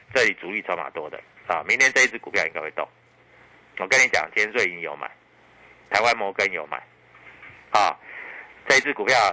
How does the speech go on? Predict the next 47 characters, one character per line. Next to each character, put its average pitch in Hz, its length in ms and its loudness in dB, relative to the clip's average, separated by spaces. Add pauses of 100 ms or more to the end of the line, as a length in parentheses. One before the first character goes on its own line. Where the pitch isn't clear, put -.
一， - 140 -12 (240)
明 98 140 -4
天 107 120 4
应 104 60 2
该 98 80 2
会 92 160 0
动。 82 200 -4 (220)
那 131 160 0
你 98 160 -6
要 120 140 6
不 104 100 -2
要 110 120 4
跟 98 180 -2
着 98 80 -4
我 80 40 -6
们 82 140 -6
一 87 40 -10
起 87 200 -14
做？ - 240 -6
你 95 100 -10
自 - 140 -12
己 92 100 -10
决 73 200 -8
定， 85 160 -8 (200)
我 120 120 -2
不 190 120 -4
帮 185 160 2
你 156 100 2
决 92 160 -2
定 113 160 -2
的， - 100 -18 (640)
我 196 220 6
只 220 160 -6
帮 165 180 4
会 160 160 2
员 110 180 2
赚 120 160 2 (100)
钱 76 180 -10
的 - 80 -16 (520)
啊， 104 240 4
我 170 300 4
只 95 280 -12
帮 127 200 4
会 127 180 0
员 82 260 -6
赚 87 260 -4
钱， - 160 -14